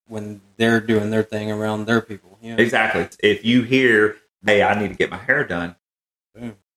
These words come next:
Speaker 1: I know where to send them.
Speaker 2: Exactly. And you're gonna do that, and you're gonna be more inclined to do that if they have been doing the same thing for you. You feel a little more obligated because they've been sending you business. You wanna return that.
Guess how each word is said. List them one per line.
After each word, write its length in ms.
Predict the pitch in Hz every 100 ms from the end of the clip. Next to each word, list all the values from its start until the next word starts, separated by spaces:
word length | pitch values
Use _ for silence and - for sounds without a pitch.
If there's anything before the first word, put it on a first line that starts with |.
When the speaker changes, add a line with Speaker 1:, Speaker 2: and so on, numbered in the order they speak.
| _ -
Speaker 1:
I 80 |
know 220 | 117 110 104
where 180 | 107
to 100 | 104
send 240 | - 117 104
them. 80 | _ -
Speaker 2:
Exactly. 680 | 113 117 135 143 - 78 82
And 140 | 113
you're 140 | 127 143
gonna 260 | 151 123
do 160 | 123 147
that, 300 | 117 107 104
and 100 | 107
you're 100 | 117
gonna 180 | 127 123
be 100 | 113
more 280 | 113 117 113
inclined 400 | 101 - 180 180
to 80 | 98
do 160 | 92 92
that 400 | 90 92 - - _ -
if 260 | 110 -
they 480 | - 110 139 135 120 110
have 220 | 95 95
been 200 | 101 98
doing 220 | 95 98 92
the 80 |
same 280 | 90 104 98
thing 260 | 95 92 87
for 60 | -
you. 320 | 78 85 73 _ _ -
You 200 | 117 113 _
feel 240 | 165 143 123
a 20 |
little 300 | 117 117 117
more 180 | 110 104
obligated 540 | 104 104 104 101 107
because 420 | 104 107 101 98 _ _ _ _ _ -
they've 160 | 139
been 160 | 127 110
sending 340 | - 110 101
you 80 | 95
business. 520 | 87 104 107 107 - -
You 140 | 117
wanna 220 | 113 101
return 560 | 92 87 - 110 101 90
that. 340 | 85 80 -